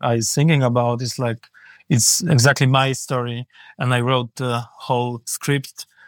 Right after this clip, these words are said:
to this video, uh, which was perfectly delivered with, uh, Rytis Titas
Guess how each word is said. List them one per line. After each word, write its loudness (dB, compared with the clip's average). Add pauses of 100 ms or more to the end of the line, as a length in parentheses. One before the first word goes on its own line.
(240)
to 4
this 2
video, 2 (640)
uh, 0 (160)
which -4
was -2 (880)
perfectly 2
delivered -2
with, -6 (280)
uh, -2 (220)
Rytis 2
Titas 0